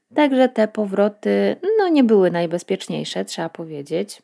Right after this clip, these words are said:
Dorota przemierzała tę trasę na rowerze, po ciemku, no ale już zdążyła się do tego przyzwyczaić. Też chyba nie miała wielkiego wyboru, bo pracy aż tak dużo w okolicy nie było. Ona też nie miała wielkiego doświadczenia zawodowego.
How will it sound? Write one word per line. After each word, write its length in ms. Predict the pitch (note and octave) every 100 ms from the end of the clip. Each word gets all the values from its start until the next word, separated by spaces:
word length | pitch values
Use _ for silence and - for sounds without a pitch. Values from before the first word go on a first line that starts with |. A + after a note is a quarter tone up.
| _
Dorota 440 | F#3 G#3 A3 A3 G#3
przemierzała 600 | - G#3+ G3+ F#3+ G3+ G#3+
tę 140 | G3
trasę 460 | - G3+ G3 G3 F3+
na 140 | A#3
rowerze, 480 | C#4 G#3+ A3+ A3+ A3
po 180 | - F3+
ciemku, 680 | - G#3 A3 - G#3 G#3 G#3 -
no 120 | F#4+
ale 180 | F4+ D#4+
już 240 | C#4+ C#4
zdążyła 340 | A#3 G#3+ G#3 G3
się 100 | F3+
do 100 | E3+
tego 200 | F#3+ F3+
przyzwyczaić. 920 | - F3+ F3 F3 F3+ F#3 F3 - -
Też 280 | - -
chyba 180 | - A3+
nie 140 | A3 A3
miała 240 | A#3+ B3
wielkiego 400 | G#3 F#3+ G#3 G3
wyboru, 460 | F#3 E3+ F3 G3 F3
bo 220 | E3+ E3
pracy 520 | - E3 F#3+ - F#3+
aż 160 | G3 -
tak 180 | F#3
dużo 320 | E3 F3+ G3 F3+
w 260 | - - -
okolicy 520 | G3+ G3 G3 G3 F#3+
nie 160 | F3 A#3+
było. 440 | A#3 G3 F#3 G3+ - _ _ -
Ona 220 | G#3+ G#3+
też 220 | G#3 G3+
nie 120 | G3
miała 220 | F#3 F#3
wielkiego 400 | F3 E3+ - F3
doświadczenia 640 | E3 F3+ - - A#3 A3+ A3
zawodowego. 800 | A3+ G#3+ G#3+ G#3+ G#3+ G3 G3+